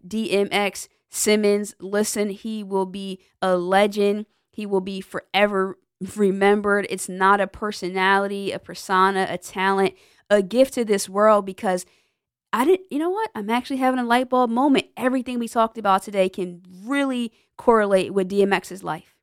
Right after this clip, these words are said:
He was super transparent about it. He had a drug addiction.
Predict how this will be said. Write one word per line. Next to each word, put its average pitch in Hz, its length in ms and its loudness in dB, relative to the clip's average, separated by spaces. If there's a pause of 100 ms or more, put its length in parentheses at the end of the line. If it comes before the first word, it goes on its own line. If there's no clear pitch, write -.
(440)
He 240 120 -4
was 220 140 2
super 262 240 -4
transparent 220 600 -6
about 208 280 4
it. 196 120 -2 (160)
He - 120 -8
had 226 180 2
a 214 80 0
drug 208 240 2
addiction. 196 540 -4